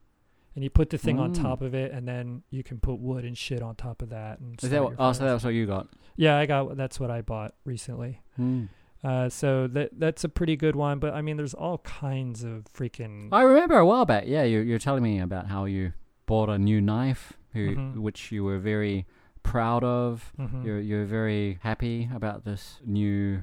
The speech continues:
Speaker 2: new purchase
Speaker 1: Yeah.
Speaker 2: that you, you couldn't wait to take for a test drive.
Speaker 1: Yeah.
Speaker 2: And you wanted to make a fire, so you had to buy all this different equipment to make your own fire.
Speaker 1: Yeah.
Speaker 2: Not a lighter, but you, you went,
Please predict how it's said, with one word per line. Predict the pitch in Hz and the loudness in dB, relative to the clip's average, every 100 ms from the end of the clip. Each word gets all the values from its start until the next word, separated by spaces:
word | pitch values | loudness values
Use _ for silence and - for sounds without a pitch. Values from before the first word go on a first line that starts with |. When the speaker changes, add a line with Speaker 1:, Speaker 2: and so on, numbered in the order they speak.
| - | -4
Speaker 2:
new | 110 110 | -2 0
purchase | - 127 123 - 156 143 - - - | 0 0 0 -2 -2 -2 -8 -14 -8
Speaker 1:
Yeah. | 143 135 123 | -2 0 0
Speaker 2:
that | 104 | -4
you, | 107 | -6
you | 104 110 104 | -6 -6 -4
couldn't | 127 117 | 0 2
wait | 107 113 | 2 -2
to | - | -4
take | 131 120 | -4 -4
for | - 110 | -4 -6
a | |
test | - 151 139 - | -4 -4 -4 -4
drive. | 147 139 139 139 135 - - 147 | -2 0 2 0 -2 -8 -10 -2
Speaker 1:
Yeah. | 135 131 107 - | 0 0 -2 -2
Speaker 2:
And | 123 | 6
you | 131 | 8
wanted | 139 139 | 8 6
to | 139 | 4
make | 135 | 0
a | 117 | 0
fire, | 147 208 113 87 | 0 2 0 -2
so | - | -4
you | |
had | 113 | -4
to | 110 | -2
buy | 117 110 | 0 2
all | 110 | 0
this | 104 | -2
different | - - 104 | -6 -6 -4
equipment | - 151 120 | -2 -2 -4
to | - | -2
make | 113 - | -4 -2
your | 117 | -2
own | 110 | -2
fire. | - 127 139 85 - - | -2 -4 -4 -6 -10 -2
Speaker 1:
Yeah. | 156 143 135 - - - 120 | 0 2 0 -4 -12 -8 2
Speaker 2:
Not | 127 127 | 4 4
a | |
lighter, | 110 131 123 120 - | 4 2 0 -2 -4
but | - 107 | -8 -8
you, | 104 | -6
you | 110 110 | -4 -2
went, | 113 113 | 0 0